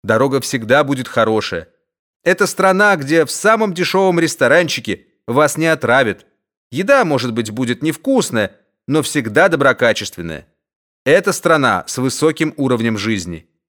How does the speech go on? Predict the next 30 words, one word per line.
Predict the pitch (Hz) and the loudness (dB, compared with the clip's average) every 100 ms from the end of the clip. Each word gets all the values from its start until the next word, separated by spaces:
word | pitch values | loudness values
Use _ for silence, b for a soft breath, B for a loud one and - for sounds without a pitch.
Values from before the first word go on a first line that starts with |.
| _ | _
И | 156 | -2
это | 175 180 | 0 0
особенно | - 143 - 208 185 170 | 0 -2 0 0 2 0
делается | 135 170 151 - | 0 0 0 -2
ясно, | 131 156 220 - 110 | 0 2 2 -2 -6
сэры, | - 101 90 85 _ _ | -2 0 -2 -6 _ _
когда | - 123 165 | -6 0 0
попадаешь, | 151 131 151 180 170 135 | 0 -2 2 4 4 2
как | 135 113 | 0 -2
сегодня | - 143 131 113 | -2 -2 -2 0
попали | 127 117 117 107 | -2 2 2 2
мы, | 139 202 - _ _ | 2 0 -2 _ _
в | 110 | -8
другую | 139 151 120 151 175 | -2 -2 2 4 4
американскую | 117 110 104 127 120 - 110 | 4 0 0 0 0 -4 -6
страну. | - 107 98 92 80 _ _ _ 131 | 0 0 0 -4 -8 _ _ _ 0
No, | 190 226 | 2 4
no, | 220 220 | 2 2
сэры, | - 170 123 | 2 0 2
я | 113 139 185 | 2 2 2
не | 202 | 0
хочу | 208 208 226 | -2 -2 -4
сказать, | 196 226 196 | -2 0 0
что | 139 147 127 | -2 -2 -2
Соединенные | - 139 135 143 127 120 | -2 -2 -2 -2 -2 -4
Штаты | - 160 143 113 - _ | 0 0 2 -4 -6 _
это | - 123 | -6 -4
совсем | 131 143 - 170 110 | -2 -2 2 0 0
замечательная | 107 104 117 104 98 | -4 -2 -2 -2 -8
страна. | - 117 110 90 - | -4 -2 -2 -4 -6